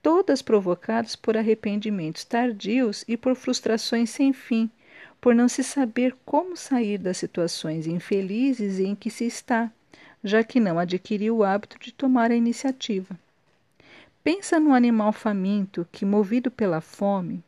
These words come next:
foi caminhando por uma trilha desconhecida,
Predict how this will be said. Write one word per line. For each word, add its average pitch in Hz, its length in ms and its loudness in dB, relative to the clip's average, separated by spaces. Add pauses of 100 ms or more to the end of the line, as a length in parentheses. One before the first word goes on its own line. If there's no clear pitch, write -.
foi - 180 -4
caminhando 202 600 0
por 214 200 0
uma 185 200 0
trilha 175 340 -2
desconhecida, 196 1200 -2